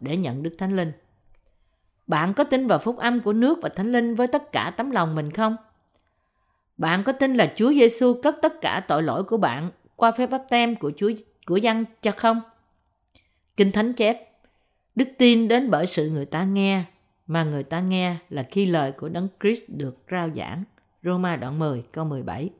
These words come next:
Chúng ta phải tin rằng đã chịu báp tem bởi Giăng và chết trên thập tự giá để chúng ta được nhận lãnh Đức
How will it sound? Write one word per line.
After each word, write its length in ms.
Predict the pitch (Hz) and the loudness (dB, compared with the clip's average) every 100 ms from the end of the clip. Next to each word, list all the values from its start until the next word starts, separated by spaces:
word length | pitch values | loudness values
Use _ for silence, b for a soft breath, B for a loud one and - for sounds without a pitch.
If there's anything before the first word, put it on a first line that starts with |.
| _ _ _ _ _ _ _ _ _ _ _ _ | _ _ _ _ _ _ _ _ _ _ _ _
Chúng 160 | 262 285 | -2 2
ta 120 | 254 | 4
phải 140 | 202 | 4
tin 240 | 202 262 240 | 2 2 4
rằng 280 | 202 151 139 _ b b b b | 4 2 -4 _ b b b b
đã 140 | 175 | 0
chịu 320 | 190 170 160 | 2 4 4
báp 200 | 190 247 | 4 0
tem 260 | 240 226 220 | 2 2 2
bởi 180 | 120 202 | 0 2
Giăng 280 | 226 208 196 - _ - | 4 4 0 -8 _ -8
và 100 | 123 | -8
chết 320 | - 202 277 | 0 2 2
trên 140 | 202 190 | 0 -4
thập 220 | 151 - | -6 -6
tự 80 | 135 | -6
giá 340 | 147 156 220 | -2 -2 -2
để 180 | - 165 | -4 -8
chúng 220 | 185 233 | -6 -4
ta 160 | 240 180 | -2 -2
được 160 | 135 - | -4 -8
nhận 240 | 127 143 | -8 -6
lãnh 280 | 135 135 | -6 -6
Đức 60 | 185 | -8